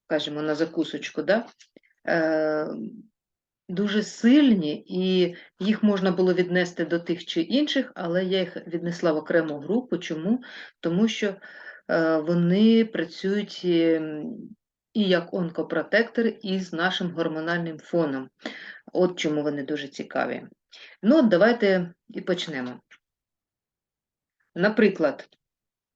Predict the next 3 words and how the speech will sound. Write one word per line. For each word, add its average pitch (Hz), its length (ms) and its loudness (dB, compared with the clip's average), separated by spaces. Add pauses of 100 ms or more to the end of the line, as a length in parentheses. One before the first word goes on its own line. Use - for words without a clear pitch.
(200)
екстракт 226 800 -2
конюшини 190 800 0
лугової. 151 760 -2